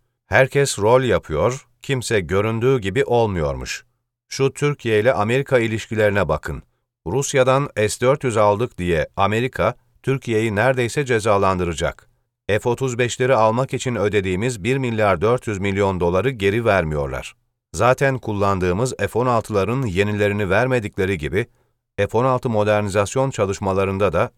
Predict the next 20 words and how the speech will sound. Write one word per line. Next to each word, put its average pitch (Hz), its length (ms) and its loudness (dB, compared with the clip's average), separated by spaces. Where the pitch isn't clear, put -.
bizi 95 340 -2
dışarıda 107 440 0
tutmaya 95 400 -4
çalışıyorlar. 85 720 -4
A 98 240 2
B 120 200 2
D 139 160 2
Rusya 127 440 0
ilişkisi. 80 640 -6
Bu 113 140 -2
kadar 143 420 2
katı 120 260 0
tutumuyla 117 680 0
Amerika, 104 580 0
acaba 101 480 2
Rusya 104 420 0
ile 95 180 0
ticaret 104 560 0
yapmıyor 87 500 0
mu? 65 220 -10